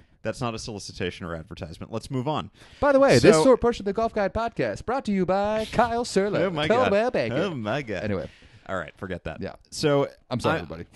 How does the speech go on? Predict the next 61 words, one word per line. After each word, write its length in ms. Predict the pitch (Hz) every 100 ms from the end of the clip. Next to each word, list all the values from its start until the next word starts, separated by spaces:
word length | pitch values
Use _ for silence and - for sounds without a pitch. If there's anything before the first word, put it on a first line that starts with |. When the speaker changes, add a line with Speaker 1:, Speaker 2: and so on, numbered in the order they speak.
| - - - 135
Speaker 1:
my 220 | 135 165 202
only 240 | 185 160
concern 360 | 120 110 127 117
is 80 | 101
that 100 | 107
I 80 | 107
just 160 | 104
want 160 | 113 104
Etna 180 | - 98
Springs 380 | - 95 92
to 80 | -
stay 480 | - - 90 90 85 - -
Speaker 2:
I 60 |
Speaker 1:
as 40 | 123
Speaker 2:
want, 140 | 143
Speaker 1:
a 40 |
Speaker 2:
I 40 | 117
Speaker 1:
golf 100 | 127
Speaker 2:
want 180 | 143 143
Speaker 1:
course 60 |
Speaker 2:
it 40 | 139
Speaker 1:
that 40 |
Speaker 2:
to 40 | 123
Speaker 1:
I 60 |
can 100 | 113
Speaker 2:
stay 160 | 123 120
Speaker 1:
play 200 | 117 117
at, 200 | 123 120
and 80 | 117
I 60 |
know 160 | 110 113
that 180 | 117 113
they're, 300 | 113 107 104
they're 160 | 107 104
conceptualizing 960 | - 107 - 110 - 104 101 95 101 98
it 140 | 92
as 220 | 92 95
a 40 | 95
resort, 540 | 90 92 110 104 104 -
and, 360 | 98 92 92 -
uh, 240 | 104 180
you 100 | 220
know, 220 | 180 131 127 _ _ _ _
green 180 | 131 123
fees 200 | 120 107
will 80 | 107
go 180 | 90 90
up 200 | 117 113
hopefully 420 | 90 - 95 95
in 120 | 92
that, 200 | 95 90
but 80 | 120
I 80 | 117
still 240 | - 190
wanna 160 | 165 117
be 140 | 117
able 100 | 107
to 60 | 113
play 200 | - 110
it 120 | 85
somehow. 360 | - 85 95